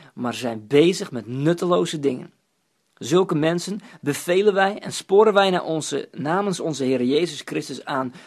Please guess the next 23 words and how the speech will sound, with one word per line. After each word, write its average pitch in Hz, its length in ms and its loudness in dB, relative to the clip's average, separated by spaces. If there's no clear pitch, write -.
dat 143 140 -4
zij 135 180 0
in 123 160 -8
alle 196 220 0
rust 170 360 -4
aan 143 120 -6
het 110 180 -12
werk 139 260 0
gaan 117 280 -12
en 143 80 -4
hun 131 200 -4
eigen 185 460 -2
brood 135 400 -2
eten. 120 440 -6
En 135 160 -2
u, 240 220 0
broeders, 208 460 -2
wordt 123 220 -2
niet 156 220 -4
moe 143 200 -6
goed 151 300 -12
te 131 100 -10
doen. 110 300 -12